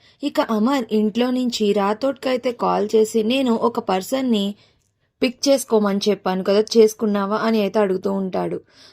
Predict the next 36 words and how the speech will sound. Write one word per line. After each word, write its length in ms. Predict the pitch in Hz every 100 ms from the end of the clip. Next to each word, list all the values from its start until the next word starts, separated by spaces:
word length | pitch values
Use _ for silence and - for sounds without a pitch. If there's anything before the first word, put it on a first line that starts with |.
| -
"చేసుకున్నాను 600 | 240 247 - 277 269 240
సార్, 160 | 233 208
మేము 200 | 226 226
ఇంటికి 340 | 208 208 208
వచ్చేసాం, 500 | 240 - 226 220 202
బయటే 340 | 185 190 190 240
ఉన్నాం, 340 | 233 202 185 - _ _ -
తీసుకొస్తున్నాను 760 | 233 - 277 247 262 254 247
లోపలికి 560 | 202 185 208 202 - 185 _ _ _ -
సార్ని" 460 | - 196 202 196 202
అని 160 | 196 262
చెప్పి 340 | 247 208 -
కాల్ 280 | 233 202 196
కట్ 220 | 190 190
చేసేస్తాడు. 600 | - 190 190 - 190 175
ఇక 200 | 180 240 240
అమర్ 300 | 185 214 240
అయితే 220 | 233 226
బయటకు 420 | 190 185 214 214
వెళ్ళి 340 | 208 185 175 170 - _ _
ఆ 100 | 208
పర్సన్‌ని 640 | 233 214 190 196 269 247 202 208
ఇంట్లోకి 500 | 202 208 240 233 208
తీసుకుని 420 | 208 208 - 196
వస్తాడు. 480 | 190 185 196 180 180 -
ఆ 80 | 233
పర్సన్ 500 | 240 190 190 - 269 233
ఒక 180 | 220 220
మాయా 400 | 202 180 185 226
దర్పణం 520 | 208 196 - 208 214 214
లాంటి 320 | 196 196 196
ఒక 160 | 196 202
పెట్టెను 460 | - 185 175 220
అయితే 220 | 233 185 202
తీసుకుని 460 | 196 190 - 190
వస్తాడు. 520 | 185 180 - 175 170